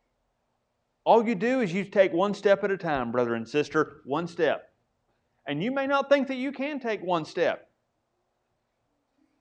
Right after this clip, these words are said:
Do it in faith. Your story is one of the millions and millions of small stories that make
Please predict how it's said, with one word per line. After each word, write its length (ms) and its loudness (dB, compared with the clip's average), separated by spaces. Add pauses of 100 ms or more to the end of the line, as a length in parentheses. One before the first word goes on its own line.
(640)
Do 140 -12
it 80 -6
in 100 -8
faith. 300 -4 (2750)
Your 240 4
story 520 2 (1300)
is 200 4
one 240 4
of 80 2
the 80 4
millions 840 2 (500)
and 280 -6
millions 680 6 (300)
of 160 0
small 840 0
stories 720 0 (560)
that 240 2
make 340 0